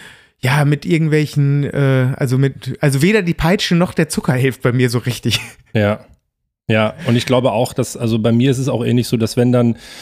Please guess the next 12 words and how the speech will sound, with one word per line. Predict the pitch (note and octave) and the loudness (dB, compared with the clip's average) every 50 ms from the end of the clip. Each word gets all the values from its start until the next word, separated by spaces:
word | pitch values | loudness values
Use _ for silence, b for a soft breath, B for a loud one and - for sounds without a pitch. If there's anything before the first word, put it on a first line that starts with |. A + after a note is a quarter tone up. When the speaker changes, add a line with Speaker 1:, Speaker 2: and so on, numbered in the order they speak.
| B B B | B B B
Speaker 2:
unabhängig | - C#3 C#3 D3+ C#3+ - C#3 C3 C3 B2 - | -6 -2 -2 -2 -2 -2 -2 -2 -2 -2 -2
von | - B2 A#2+ | -2 0 0
dem | A#2 A2+ | 0 -2
Projekt | A2+ - A#2+ A2 A2 B2+ - - - | -2 -4 -2 -2 0 -2 -2 -4 -4
oder | B2 A2+ A2+ | -2 -2 -2
von | A2 - A#2 A2+ | -2 -2 -2 0
dem | A2 A2 | 0 -2
Vorhaben, | - - - A#2 B2 C3+ C3 C3+ C3 C3 C3 C3 | -4 -2 -2 -2 0 0 -2 -2 -2 -2 -2 -2
was | A#2+ A#2 - - | -4 -4 -6 -4
Kreativität | - A#2+ A#2 A2 - B2 A2 A#2 A2 - C3 B2 - | -4 -4 -4 -2 -4 -4 -2 -2 -4 -2 -4 -4 -2
von | - - A2+ A2+ | -2 -2 0 0
mir, | A2 A2+ A2+ A2 A2 A2 | 2 2 2 0 0 -2